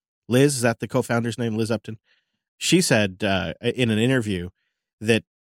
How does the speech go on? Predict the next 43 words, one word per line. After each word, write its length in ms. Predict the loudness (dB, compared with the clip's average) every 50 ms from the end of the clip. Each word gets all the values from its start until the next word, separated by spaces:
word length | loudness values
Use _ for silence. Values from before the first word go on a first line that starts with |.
| _ _ _ _
Toby 280 | 2 4 4 6 6 6
was 180 | 6 6 4
in 80 | 4 2
the 80 | 2 2
police 240 | 0 0 0 0
force 220 | 0 0 0 0 0
for 100 | -4 -4
thirty 300 | 0 0 2 2 2 2
years 240 | 2 2 2 2 0
in 40 |
the 100 | 0 0
U 100 | 0 -2
K. 240 | -2 0 0 0 0
She 160 | 0 -2 -4
said, 400 | -2 -2 0 0 0 -2 -4 -6 _ -4
uh, 120 | -2 -2
"He's 140 | -2 -2 -4
a 60 | -2
decorated 400 | 0 0 0 2 0 0 0 2
officer. 400 | 0 0 0 -2 -2 -2 -2 -2
He 80 | 0 0
worked 280 | 2 2 0 0 0 0
on 120 | 0 2
organized 380 | 2 0 0 0 -2 -4 -4 -2
crime 300 | 0 2 2 2 2 2
and 80 | 0
getting 220 | 0 0 -2 -2 0
drugs 260 | 0 -2 -2 -2 -4
out 80 | -6
of 60 | -6 -6
schools. 360 | -4 -2 0 0 0 0 -2
He's 140 | -4 -4 -2
not 180 | 0 0 0
a 40 | 0
bad 280 | 0 0 0 0 -2 -2
person. 440 | -2 -2 -2 0 0 0 -2 -2 -4 _ _ _ _ _ _ _ -2
And 200 | 0 0 0 2
this 400 | 4 4 4 4 4 0 -4 -2
is 200 | 0 0 2 4
not 280 | 4 4 4 2 2
the 80 | 2 4
United 500 | 4 4 4 4 2 2 0 -2 -4 -4
States. 640 | -6 -6 -2 0 2 2 2 2 -2 -6 -8 -8 -8